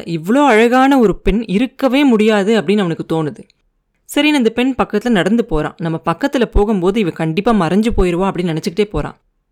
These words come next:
ஆனா இவன் கிட்ட போயும் கூட அந்த பெண் மறைஞ்சு போகல. அதுக்கு பதிலா அங்கிருந்து ஓடி போயிடுறான். அவளை தொடர்ந்து இவனும் கொஞ்ச தூரம் ஓடுறான்.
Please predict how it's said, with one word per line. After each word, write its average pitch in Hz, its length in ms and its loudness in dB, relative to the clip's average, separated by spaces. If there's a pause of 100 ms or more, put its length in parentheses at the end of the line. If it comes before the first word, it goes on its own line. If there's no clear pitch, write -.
(100)
ஆனா 277 120 2
இவன் 214 200 2
கிட்ட 240 260 -4
போயும் 240 400 0
கூட 240 120 0
அந்த 240 140 0
பெண் 202 220 -2
மறைஞ்சு 185 340 -2
போகல. - 280 -4 (600)
அதுக்கு 208 260 -2
பதிலா 185 340 2 (120)
அங்கிருந்து 208 400 0
ஓடி 240 240 2
போயிடுறான். - 400 -4 (580)
அவளை 269 200 2
தொடர்ந்து 285 360 2
இவனும் 262 220 2
கொஞ்ச 202 200 0
தூரம் 214 280 0
ஓடுறான். 196 340 -2